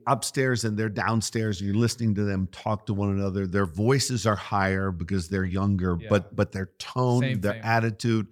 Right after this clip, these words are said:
Speaker 1: it's like, "Where did he learn this?"
Speaker 2: Mm-hmm.
Speaker 1: He learned it from me.
Speaker 2: Mm-hmm.
Speaker 1: Uh, that, that's,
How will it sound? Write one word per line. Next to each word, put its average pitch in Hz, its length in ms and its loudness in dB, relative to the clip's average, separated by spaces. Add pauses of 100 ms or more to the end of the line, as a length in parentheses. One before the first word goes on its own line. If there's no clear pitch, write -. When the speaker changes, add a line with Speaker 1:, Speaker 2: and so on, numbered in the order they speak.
(340)
Speaker 1:
it's - 160 -6
like, 120 200 2
"Where 156 340 4
did 139 400 0
he 120 220 -4
learn 127 480 2
this?" 87 500 -4
Speaker 2:
Mm-hmm. 110 140 -18
Speaker 1:
He 117 80 0
learned 135 320 6
it - 160 -4
from 92 240 -2
me. 101 440 0
Speaker 2:
Mm-hmm. 104 600 -12
Speaker 1:
Uh, 101 80 4
that, 104 240 2
that's, 117 220 -2